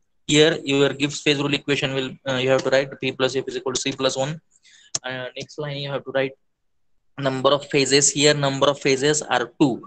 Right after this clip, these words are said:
liquid plus solid. Two phases are here. Okay, P value is two here, liquid and solid. Two phases are here. It is two plus F is equal to, value of C is again two, two plus one.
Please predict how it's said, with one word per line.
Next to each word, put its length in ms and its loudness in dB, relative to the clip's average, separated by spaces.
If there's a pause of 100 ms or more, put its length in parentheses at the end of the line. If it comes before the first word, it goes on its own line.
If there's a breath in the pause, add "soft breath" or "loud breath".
(280 loud breath)
liquid 600 -2
plus 280 4
solid. 500 2
Two 140 -2
phases 400 0
are 120 4
here. 400 2 (720)
Okay, 340 0 (400)
P 120 4
value 420 2
is 260 -4 (720)
two 120 6
here, 300 4
liquid 600 -2
and 220 -4
solid. 420 0
Two 120 -2
phases 380 0
are 100 2
here. 300 -4 (480 loud breath)
It 80 -8
is 160 -8
two 520 2
plus 280 2
F 420 0
is 200 -4
equal 560 -4
to, 200 2 (360 loud breath)
value 280 2
of 80 -2
C 220 0
is 80 2
again 380 0
two, 200 0
two 240 -4
plus 220 0
one. 320 0